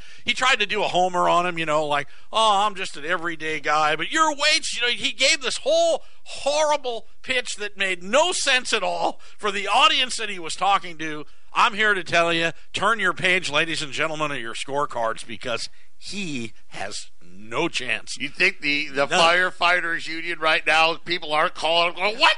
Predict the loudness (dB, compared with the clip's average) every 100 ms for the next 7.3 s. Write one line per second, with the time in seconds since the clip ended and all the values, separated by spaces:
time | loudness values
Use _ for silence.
0 | 0 0 2 2 0 -2 -2 -4 -2 -4
1 | -4 -2 0 0 -2 -6 -2 2 2 2
2 | 2 2 0 -2 -2 -2 -4 -4 -8 -8
3 | -2 2 2 4 2 0 -2 0 2 0
4 | 0 2 2 2 2 2 2 2 0 0
5 | -2 -2 2 2 2 0 0 0 0 0
6 | 0 0 -2 -4 -4 -6 -8 -8 -4 -4
7 | -4 -6 -8